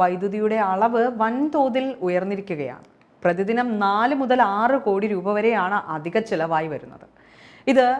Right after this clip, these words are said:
സെസ് ആയി ഉപഭോക്താക്കളിൽ നിന്ന് ഈടാക്കേണ്ടി വരും. അതൊഴിവാക്കാൻ പൊതുജനങ്ങൾ വൈദ്യുതി ഉപയോഗം കുറയ്ക്കണം. അതൊഴിവാക്കാൻ പൊതുജനങ്ങൾ വൈദ്യുതി ഉപയോഗം കുറയ്ക്കണം. നിലവിൽ യൂണിറ്റിന്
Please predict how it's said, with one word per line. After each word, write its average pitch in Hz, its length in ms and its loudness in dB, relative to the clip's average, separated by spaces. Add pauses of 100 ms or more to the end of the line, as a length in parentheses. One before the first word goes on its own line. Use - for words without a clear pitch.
(340)
സെസ് 277 300 2 (100)
ആയി 254 200 0 (120)
ഉപഭോക്താക്കളിൽ 233 800 0
നിന്ന് 180 200 -6 (220)
ഈടാക്കേണ്ടി 165 600 -2
വരും. - 180 -18 (600)
അതൊഴിവാക്കാൻ 254 680 2 (140)
പൊതുജനങ്ങൾ 254 520 2 (100)
വൈദ്യുതി 214 440 -2
ഉപയോഗം 202 420 0 (280)
കുറയ്ക്കണം. 139 500 -6 (540)
അതൊഴിവാക്കാൻ 330 680 -2 (160)
പൊതുജനങ്ങൾ 247 560 -2 (220)
വൈദ്യുതി 220 460 0 (200)
ഉപയോഗം 233 500 2 (200)
കുറയ്ക്കണം. 170 400 -4 (540)
നിലവിൽ 202 360 0
യൂണിറ്റിന് 254 440 -4